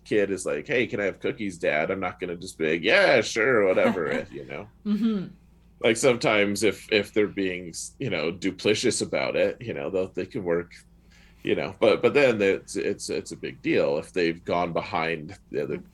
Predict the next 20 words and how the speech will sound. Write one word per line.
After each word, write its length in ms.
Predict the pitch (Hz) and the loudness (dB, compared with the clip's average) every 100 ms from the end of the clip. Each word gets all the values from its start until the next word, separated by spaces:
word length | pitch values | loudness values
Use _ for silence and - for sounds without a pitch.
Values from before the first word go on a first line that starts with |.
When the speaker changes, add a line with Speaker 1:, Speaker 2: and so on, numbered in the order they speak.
| - | -16
Speaker 2:
Right. 300 | 196 220 180 | 2 4 4
Speaker 1:
parent's 220 | 65 - | 2 -8
back. 360 | - - - 69 - - - | -8 -6 -6 -8 -18 -18 -2
Speaker 2:
Right. 200 | 214 190 | 2 6
Speaker 1:
So, 340 | 104 92 85 - - - _ - - - | 6 6 0 -8 -20 -20 _ -20 -20 -8
and, 160 | - 147 151 | -2 0 2
and 180 | 147 | 2
he's 140 | 196 220 | 2 0
still 220 | - 185 | 2 2
doing 320 | 170 170 143 | 6 6 6
that. 320 | 143 127 80 71 | 4 0 0 -2
Like, 240 | 80 85 | -4 -4
he's 240 | - 123 | -6 -6
not 260 | 117 120 120 | -4 -4 -4
just 220 | 110 104 | -10 -6
like, 220 | 87 90 | -6 -2
"Yep, 340 | 156 180 165 - - | 4 4 4 -6 -4
I'm 200 | 135 127 | -2 -2
just 200 | 123 - | -8 -6
gonna, 440 | 120 110 107 107 | -4 -2 0 -2